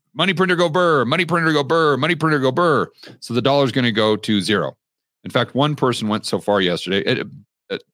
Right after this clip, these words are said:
a very, an expert, right, an influencer, said that the simple fact that the Fed's balance sheet can go to infinity means that there's a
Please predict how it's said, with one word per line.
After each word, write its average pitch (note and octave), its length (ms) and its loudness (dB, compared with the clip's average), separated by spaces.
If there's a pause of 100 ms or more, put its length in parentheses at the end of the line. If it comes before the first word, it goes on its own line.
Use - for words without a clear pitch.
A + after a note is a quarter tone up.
(240)
a F#2 60 -8
very, A2+ 520 0 (300)
an A2+ 100 -2
expert, - 400 -4 (480)
right, G#2+ 200 -6
an - 140 -8
influencer, G2 640 -4 (180)
said A#2+ 180 0
that F#2+ 80 -8
the G#2+ 120 0
simple F#3 300 -2
fact C#3+ 400 -2
that - 100 -20
the G2 100 -6
Fed's B2+ 360 -2
balance B2+ 380 0
sheet E2+ 280 -2 (180)
can G#2+ 120 -4
go A2+ 160 2
to A2 180 -2
infinity F2 720 -4 (460)
means C3+ 460 0 (180)
that A#2 220 -2
there's G#2 480 -2 (200)
a F#2 120 0